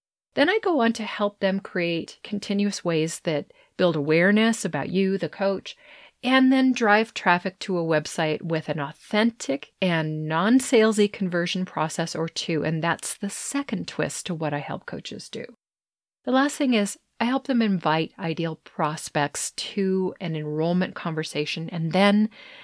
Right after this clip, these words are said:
enroll them into their high-ticket program. So what's so great about this model for most people? Number one, it's the easiest model to start with.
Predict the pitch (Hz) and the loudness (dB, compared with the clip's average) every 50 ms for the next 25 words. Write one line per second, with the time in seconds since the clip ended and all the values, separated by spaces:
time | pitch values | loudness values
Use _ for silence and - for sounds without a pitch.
0 | - - - _ _ _ _ _ 233 226 220 233 254 311 403 427 285 165 151 160 | -20 -20 -20 _ _ _ _ _ 4 4 6 6 8 8 8 6 6 4 2 4
1 | 160 160 170 - - 175 170 165 156 156 151 - 165 151 151 - - - - - | 2 2 2 0 0 2 4 4 4 4 4 4 2 2 2 0 -4 -8 -8 -10
2 | - - - - - - - - - 196 - _ _ _ _ _ _ _ _ _ | -8 -6 -8 -6 -6 -6 -8 -8 -10 -16 -20 _ _ _ _ _ _ _ _ _
3 | _ _ _ - _ _ _ _ _ _ _ _ - - 247 240 226 - 320 349 | _ _ _ -20 _ _ _ _ _ _ _ _ 0 2 2 2 4 2 2 2
4 | 392 - - - - - _ - - - - - - 208 208 208 208 214 214 - | 2 0 -4 -8 -8 -12 _ -14 -12 -10 -4 2 4 4 4 4 4 2 -2 -4
5 | _ _ _ - 180 170 156 147 147 147 - - 233 165 160 185 170 160 151 - | _ _ _ -4 -2 0 0 0 0 -2 -6 -8 -8 -6 -4 -2 -2 -2 -2 -4
6 | - _ - 170 170 - - - _ 185 180 180 175 180 190 185 165 143 143 156 | -4 _ -4 -4 -4 -6 -10 -6 _ 0 2 2 4 4 4 4 4 2 2 0
7 | - 185 214 226 - - 196 185 185 190 220 254 277 - - - - 311 302 - | -2 -6 -8 -14 -8 -4 -2 -2 0 0 0 0 -2 -2 -6 -2 -2 -2 -2 -2
8 | - - - - 220 - _ _ _ _ _ _ _ _ _ _ _ _ _ _ | -6 -10 -10 -10 -14 -20 _ _ _ _ _ _ _ _ _ _ _ _ _ _
9 | _ _ _ _ _ _ _ _ _ 214 208 202 220 214 208 214 226 247 277 330 | _ _ _ _ _ _ _ _ _ 2 4 4 4 4 4 4 4 4 2 2
10 | 359 359 - _ _ _ _ _ _ _ - _ _ _ _ _ _ _ _ _ | 0 -6 -10 _ _ _ _ _ _ _ -20 _ _ _ _ _ _ _ _ _
11 | _ _ - 220 - - - 233 - 220 214 214 202 208 214 202 - - 196 190 | _ _ 0 0 0 -2 -6 -4 0 2 2 2 4 2 0 -2 0 0 0 0
12 | 196 190 190 208 208 - - - 240 254 - - 139 170 | 2 0 0 0 -2 -4 -2 -2 -2 -2 -2 -6 -8 -10